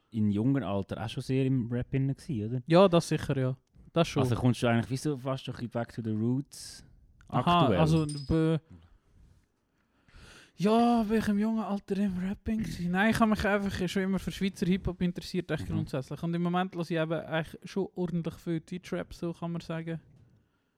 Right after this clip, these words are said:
Speaker 2: Ähm, schon vor ein paar Jahren eigentlich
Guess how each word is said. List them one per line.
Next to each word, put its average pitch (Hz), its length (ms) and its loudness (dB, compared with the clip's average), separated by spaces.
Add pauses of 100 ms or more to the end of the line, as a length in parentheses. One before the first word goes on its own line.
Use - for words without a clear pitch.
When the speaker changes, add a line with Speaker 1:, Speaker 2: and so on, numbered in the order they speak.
(480)
Speaker 2:
Ähm, 151 440 0 (220)
schon 165 140 -2
vor 165 140 -2
ein 156 120 -2
paar 151 160 2
Jahren 160 300 0 (420)
eigentlich 156 320 -4